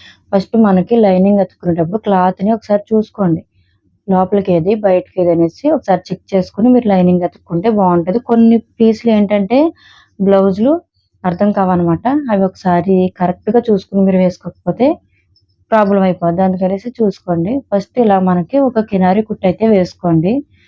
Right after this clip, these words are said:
లైనింగ్ లోపలికి పెట్టుకుని. తర్వాత నీట్‌గా కటింగ్ అనేది చేసేయండి, ఖర్చు అనేది. ఇప్పుడు మనకి నడుము హెమ్మింగ్ తిప్పుకోవాలి కదా, హెమ్మింగ్ లేకుండా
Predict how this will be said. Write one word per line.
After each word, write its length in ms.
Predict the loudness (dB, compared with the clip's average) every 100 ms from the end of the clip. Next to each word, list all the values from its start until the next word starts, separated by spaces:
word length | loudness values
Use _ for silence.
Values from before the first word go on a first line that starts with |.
| _ _ -2
లైనింగ్ 460 | 2 4 4 2 2 0
లోపలికి 440 | 0 0 -4 -6
పెట్టుకుని. 440 | -6 -10 -4 0 0 0 _ _ _ _ _ _ _ -20 _ _ _ _ -20 -20 _ _ _ _ _ _ _ _ _ _ _ _ _ _ _ _
తర్వాత 220 | 0 2 4
నీట్‌గా 400 | 4 4 0 0
కటింగ్ 400 | 0 0 2 2
అనేది 360 | 2 2 0 -6 _ _ _ _ _
చేసేయండి, 440 | -2 -2 0 0 0
ఖర్చు 300 | -2 -4 -2
అనేది. 280 | 0 0 -2 -8 _ _ _ _ _ _ _ _ _ _ _ _ _ _ _ _ _
ఇప్పుడు 240 | _ -2 2
మనకి 420 | 2 0 0 0 2 0 -2 -10 _ _ _ -2
నడుము 380 | 0 2 2 2
హెమ్మింగ్ 380 | 2 2 0 -2 -6
తిప్పుకోవాలి 500 | -16 _ -4 -4 -4
కదా, 160 | -8 -8 -10 _ _ _ _ -2
హెమ్మింగ్ 340 | 2 4 4
లేకుండా 520 | 2 0 0 0 0